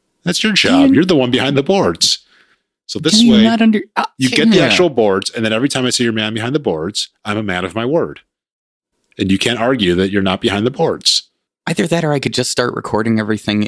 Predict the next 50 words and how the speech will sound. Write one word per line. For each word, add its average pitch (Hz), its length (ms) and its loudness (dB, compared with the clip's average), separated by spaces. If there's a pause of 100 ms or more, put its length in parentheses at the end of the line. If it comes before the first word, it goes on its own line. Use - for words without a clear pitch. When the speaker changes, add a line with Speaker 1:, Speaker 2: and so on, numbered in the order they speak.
Speaker 2:
in 113 160 2
a 104 40 -2
hockey 113 400 -4
rink, 104 380 -4
and 101 180 -2
then 110 300 0
those 107 380 -2
could 101 180 -8
be 104 140 -4
the 98 80 -12
boards. 78 640 -6 (480)
Speaker 1:
Sure, 98 440 2
but 85 140 0
I'm 92 180 -6 (400)
thinking 101 240 0
I 90 40 2
have - 160 -6 (100)
to 90 140 0
deal 90 180 0
with 78 100 -6
more 87 120 0
sound 87 320 0
issues - 420 -2 (360)
than 85 120 -2
if 76 80 -8
you 82 60 -2
just 80 180 0
got 78 160 0
a 78 60 -10
couple 78 340 -6
of, 71 180 -12
uh, 73 220 -8 (260)
actual 82 320 -2
audio 78 300 -2
boards. - 440 -6 (540)
Speaker 2:
I 170 100 -2
don't 208 120 4
know. 185 160 2
If 110 140 -4
I 110 60 -4
talk 123 260 -4
in 135 80 0
a - 20 2
normal 110 280 2
conversation 107 640 -4
voice 123 280 -4
in - 60 -8
a - 80 -8
hockey 98 320 -6
rink, 139 320 -4